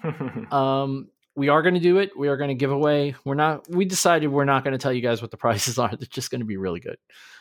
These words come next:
Speaker 1: Yeah.
Speaker 2: Um, we're gonna t-, we're gonna talk prizes. We're gonna go over the entries. We're gonna do, we're gonna do two winners. We're gonna do a winner, and then we're gonna do a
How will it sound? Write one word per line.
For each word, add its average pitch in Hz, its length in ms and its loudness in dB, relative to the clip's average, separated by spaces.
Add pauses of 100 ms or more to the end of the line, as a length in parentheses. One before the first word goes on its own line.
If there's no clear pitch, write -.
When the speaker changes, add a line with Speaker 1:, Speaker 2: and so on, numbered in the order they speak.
(140)
Speaker 1:
Yeah. 104 240 -2
Speaker 2:
Um, 104 180 -6 (180)
we're 127 120 -4
gonna 131 180 0
t-, - 260 -14
we're 131 80 2
gonna 120 140 2
talk 117 200 0
prizes. 156 560 2 (340)
We're 127 120 -2
gonna 120 300 -2
go 135 360 4
over 135 160 2
the 131 160 0
entries. 147 720 0 (220)
We're 139 140 -4
gonna 139 200 0
do, 135 480 2 (460)
we're 160 60 2
gonna 160 120 4
do 147 120 4
two 175 220 2
winners. 110 580 0
We're 131 80 -6
gonna 131 100 2
do 127 140 2
a 117 40 0
winner, 139 400 0 (640)
and 135 100 0
then 143 80 4
we're 160 80 4
gonna 170 160 2
do 147 340 4
a 123 400 2